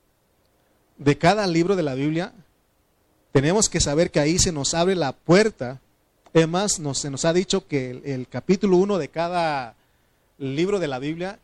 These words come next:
es el bosquejo. Y hoy estoy diciendo otra cosa que es, ahí, es, eh, ahí nos abre la puerta para poder entrar a los demás capítulos. Si nosotros no,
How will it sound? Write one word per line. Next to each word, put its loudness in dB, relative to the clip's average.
es 0
el -4
bosquejo. -4
Y -8
hoy 2
estoy 0
diciendo -2
otra 0
cosa -4
que -6
es, -4
ahí, -4
es, -4
eh, 0
ahí -2
nos 0
abre 2
la 4
puerta 2
para -4
poder -2
entrar 2
a -6
los -10
demás -8
capítulos. -12
Si 2
nosotros 4
no, 2